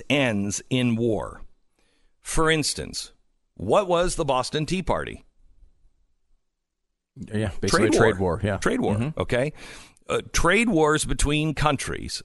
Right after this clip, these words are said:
Speaker 1: when they are, when countries are in conflict, that's usually the last step.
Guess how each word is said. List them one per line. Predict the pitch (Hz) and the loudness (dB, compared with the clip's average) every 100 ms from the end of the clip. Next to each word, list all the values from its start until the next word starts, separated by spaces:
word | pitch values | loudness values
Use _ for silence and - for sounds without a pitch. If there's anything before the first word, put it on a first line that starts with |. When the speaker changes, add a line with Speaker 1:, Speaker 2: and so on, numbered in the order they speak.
| - | -8
Speaker 1:
when | 104 123 160 | -2 0 0
they | 170 190 | 0 0
are, | 160 160 156 147 110 | 2 2 2 0 -4
when | 98 127 160 | -4 -2 -2
countries | 160 190 202 - 185 190 180 - | 0 2 2 2 0 0 -2 0
are | 139 151 | 2 2
in | 156 175 | 2 0
conflict, | - 180 196 175 - 69 - - - - _ _ _ _ _ - | 2 2 4 2 0 -4 -8 -14 -20 -20 _ _ _ _ _ -10
that's | 92 135 156 - | 0 2 2 0
usually | 135 190 202 170 185 | 0 0 2 2 2
the | 170 160 | 2 2
last | 151 139 139 | 2 2 0
step. | - 123 82 - | -2 -2 -2 -6